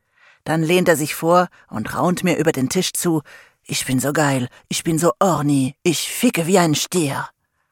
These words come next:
Ich bin baff. So hat noch keines meiner Dates begonnen. Der Shampoos kommt, und als er in meinem Glas perlt, stoße ich mit Pierre an. „Santé, auf uns“, sagt er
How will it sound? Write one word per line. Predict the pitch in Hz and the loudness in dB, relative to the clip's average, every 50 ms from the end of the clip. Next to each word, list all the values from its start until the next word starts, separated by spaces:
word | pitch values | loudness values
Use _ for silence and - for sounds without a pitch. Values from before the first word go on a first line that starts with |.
| _ _ _ _ _ _ _ _ _ _ - | _ _ _ _ _ _ _ _ _ _ -2
Ich | - - - | 0 0 0
bin | - - - 143 | -4 -4 0 2
baff. | 196 190 - - - - - _ _ _ _ _ _ _ _ _ _ _ _ _ | 2 2 2 -2 -10 -12 -14 _ _ _ _ _ _ _ _ _ _ _ _ _
So | - - 147 156 190 262 | -10 -6 -4 -2 0 0
hat | 302 - | 0 0
noch | - 143 131 - | 0 0 -2 -2
keines | - - 233 302 285 135 117 151 | -2 -4 0 0 2 0 0 0
meiner | 147 131 131 131 | 0 0 0 0
Dates | 123 147 135 123 - - - | 0 0 -2 -2 -2 -6 -6
begonnen. | - 147 - 151 123 120 120 117 131 131 - _ _ _ _ _ _ _ _ _ _ _ _ _ _ _ _ _ _ _ _ _ _ _ _ - | -4 -4 -2 -2 -2 -2 -2 -4 -4 -6 -8 _ _ _ _ _ _ _ _ _ _ _ _ _ _ _ _ _ _ _ _ _ _ _ _ -4
Der | 220 214 | -2 -2
Shampoos | - 277 285 277 254 220 - - | 0 0 0 0 0 -2 -2 -2
kommt, | - 160 123 - - - - - - _ _ _ - | -4 -4 -4 -4 -6 -10 -12 -14 -16 _ _ _ -10
und | - 127 127 - | -8 -6 -6 -2
als | - 151 151 - - | 0 0 0 0 0
er | - 156 151 | 0 0 2
in | 147 151 | 2 2
meinem | 151 139 135 131 135 | 2 2 2 0 -2
Glas | - 127 127 139 170 180 - | -2 0 2 2 0 0 -2
perlt, | - - 165 151 151 151 151 - _ | -4 -2 0 0 0 0 -2 -6 _
stoße | - - - 185 180 190 - - 208 | -16 -6 -4 -2 -2 -2 -2 -2 -4
ich | 214 - | -2 -2
mit | 233 - - | -4 -4 -4
Pierre | - - 220 226 233 - | 0 2 2 2 4 2
an. | 165 139 120 113 - _ _ _ - | 2 0 0 -2 -6 _ _ _ -12
„Santé, | - - 127 143 175 - 156 123 107 - - _ _ - | -8 -4 -2 -2 -2 0 -2 -4 -4 -8 -12 _ _ -2
auf | - 214 240 - | 0 0 0 2
uns“, | - - 185 143 127 120 101 - - - _ _ _ _ _ - | 2 0 2 2 0 -2 -4 -8 -10 -12 _ _ _ _ _ -10
sagt | - - 143 135 _ - | -4 -2 -2 -2 _ -6
er | - 139 123 123 120 | -4 -2 -2 -2 -4